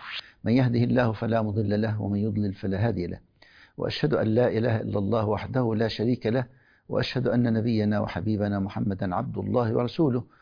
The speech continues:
وصفيه من خلقه وخليله. اللهم صل وسلم وبارك عليه وعلى آله وصحابته والداعين بدعوته والعاملين بسنته بإحسان إلى يوم الدين،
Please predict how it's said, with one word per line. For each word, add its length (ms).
وصفيه 580
من 100
خلقه 340
وخليله. 460
اللهم 340
صل 360
وسلم 440
وبارك 420
عليه 300
وعلى 420
آله 140
وصحابته 580
والداعين 500
بدعوته 580
والعاملين 640
بسنته 500
بإحسان 460
إلى 180
يوم 100
الدين، 460